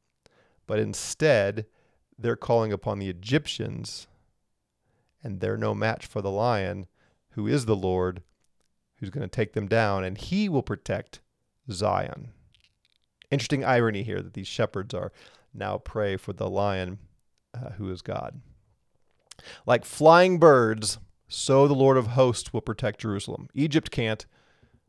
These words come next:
but God can. He can protect them. He will protect and deliver it and pass over and rescue it. So then here's the appeal. "Return to him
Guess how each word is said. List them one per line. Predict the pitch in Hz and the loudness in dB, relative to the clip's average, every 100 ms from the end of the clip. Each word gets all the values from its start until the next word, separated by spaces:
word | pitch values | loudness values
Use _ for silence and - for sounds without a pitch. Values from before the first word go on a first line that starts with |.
| _ _ _ _ _ | _ _ _ _ _
but | 123 - | -12 -2
God | 135 127 107 | 0 0 -4
can. | - - 151 - _ _ _ - | -12 -12 -18 -20 _ _ _ -8
He | 135 | -6
can | 127 | -6
protect | 104 123 - - | -8 -10 -12 -14
them. | 101 | -8
He | 113 165 | 0 6
will | 226 | 6
protect | 196 147 135 117 - | 4 0 0 0 -2
and | 113 | -2
deliver | 113 120 98 | 0 0 0
it | 92 - _ _ _ - _ - | -6 -8 _ _ _ -20 _ -12
and | 104 - | -8 -4
pass | 110 104 - | -2 -2 -2
over | 113 104 104 101 90 _ _ _ _ _ | -4 -2 0 -2 -6 _ _ _ _ _
and | 107 98 95 | -8 -6 -4
rescue | 101 - - | -4 -6 -12
it. | - - _ _ _ _ _ _ _ _ _ _ - | -14 -16 _ _ _ _ _ _ _ _ _ _ -18
So | - | -4
then | 104 120 120 | -2 -2 0
here's | 123 98 | -2 -2
the | 107 101 | -4 -4
appeal. | 95 - 110 98 | -4 -4 -4 -2
"Return | 113 131 - - 180 214 220 | -2 -2 -4 -6 -4 0 2
to | 185 143 | 2 2
him | 127 98 95 | 2 0 -4